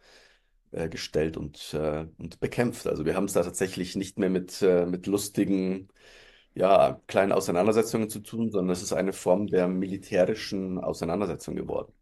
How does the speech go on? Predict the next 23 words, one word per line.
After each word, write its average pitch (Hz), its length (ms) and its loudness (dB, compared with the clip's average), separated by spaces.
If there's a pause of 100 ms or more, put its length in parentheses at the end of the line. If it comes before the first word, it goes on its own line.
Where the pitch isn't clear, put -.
Ja, 92 180 -6
das, - 340 -14 (100)
das - 180 -12
freie 92 380 4
Wort 85 220 4
ist - 160 -8
so 107 120 2
umkämpft 92 640 -6
wie 82 420 -6 (100)
ein, 78 520 -4 (720)
eine 73 180 -6
Stadt - 440 -6
oder 78 200 -2
ein 73 120 -4
Ort, - 640 -4
ähm, 76 360 -14 (220)
im, 71 300 -10
im 80 160 -8
Realen. 73 640 -4
Also - 220 -12
das - 200 -10
ist, - 280 -10
äh, 73 40 2